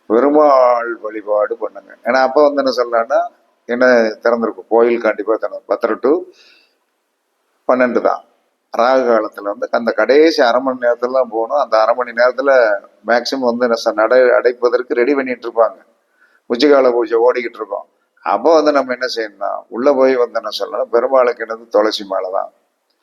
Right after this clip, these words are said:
போட்டு நீட் பண்ணி வழிபாடு பண்ணி விட்டு வந்துட்டீங்கன்னா, கண்டிப்பாக உங்களுடைய பிரச்சனைகள், சுக்கிரனால் குடும்பத்தில் இருக்கிற பிரச்சனை, புருஷ பொண்டாட்டி சண்டை சச்சரவு பிரச்சனை, புருஷ பொண்டாட்டிக்குள்ள சில ஏற்ற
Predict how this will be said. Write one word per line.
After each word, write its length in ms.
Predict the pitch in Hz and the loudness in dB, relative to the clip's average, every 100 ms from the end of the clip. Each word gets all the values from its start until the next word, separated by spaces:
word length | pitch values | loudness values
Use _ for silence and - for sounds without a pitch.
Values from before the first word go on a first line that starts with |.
| _ _ _ _ _ _ _ _ | _ _ _ _ _ _ _ _
போட்டு 240 | 143 147 147 131 | 2 4 2 0
நீட் 180 | 131 123 | -2 -2
பண்ணி 160 | 127 117 | -2 2
வழிபாடு 340 | 117 120 123 117 | 2 4 2 0
பண்ணி 140 | 110 110 | -10 -14
விட்டு 160 | 104 101 | -14 -10
வந்துட்டீங்கன்னா, 580 | 98 98 98 95 98 101 - - - | -10 -10 -12 -12 -8 -6 -6 -10 -4
கண்டிப்பாக 840 | 113 113 110 107 104 92 - 104 95 82 - _ _ _ _ 107 | 0 2 4 4 2 -2 -4 0 0 -2 -10 _ _ _ _ -6
உங்களுடைய 380 | 104 104 95 95 90 - | -2 -2 0 -2 -2 0
பிரச்சனைகள், 520 | 127 139 123 113 135 151 - | 0 2 2 2 0 -4 -6
சுக்கிரனால் 580 | - 120 139 135 127 113 - - | -6 -2 0 2 2 2 -2 -4
குடும்பத்தில் 440 | 131 127 120 117 | -2 -2 -2 0
இருக்கிற 220 | 110 101 104 107 | 0 -2 -6 -8
பிரச்சனை, 320 | 104 104 110 117 - _ | -10 -8 -6 -6 -10 _
புருஷ 240 | 120 123 131 | -4 0 0
பொண்டாட்டி 300 | 113 110 104 - | 0 -2 -2 -2
சண்டை 220 | 104 104 113 | 0 0 -2
சச்சரவு 380 | 107 - 101 95 | -2 -2 -4 -6
பிரச்சனை, 360 | 98 101 98 110 117 - _ _ _ _ _ _ _ _ _ _ - | -10 -8 -4 -2 -2 -8 _ _ _ _ _ _ _ _ _ _ -4
புருஷ 180 | 135 160 | 0 0
பொண்டாட்டிக்குள்ள 480 | 151 131 127 117 135 131 | 2 0 0 -4 -6 -2
சில 140 | 117 117 139 | -2 2 2
ஏற்ற 180 | 160 | 2